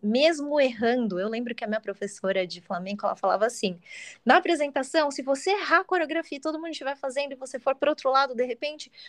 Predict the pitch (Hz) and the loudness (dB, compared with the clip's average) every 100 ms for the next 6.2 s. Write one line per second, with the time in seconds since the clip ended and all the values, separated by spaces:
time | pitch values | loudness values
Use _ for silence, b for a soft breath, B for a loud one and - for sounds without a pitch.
0 | - 262 269 - 339 285 254 269 349 285 | 0 4 4 2 0 2 4 2 0 -8
1 | 285 311 359 330 320 269 359 302 392 392 | -12 -6 -6 -4 -4 -2 -4 -2 -4 -2
2 | 302 247 B B B - 277 - 311 294 | -4 -4 B B B -8 -8 -4 -4 -4
3 | 294 269 - 277 302 285 233 240 240 262 | -4 -8 -4 -4 -2 -6 -6 -6 -4 -6
4 | - 294 294 330 311 294 302 294 - 294 | -2 -2 0 -4 -8 -8 -6 -6 -4 -2
5 | 302 285 269 277 277 233 233 233 240 247 | 2 2 4 2 -2 -4 -4 -4 -8 -8
6 | 254 247 | -10 -10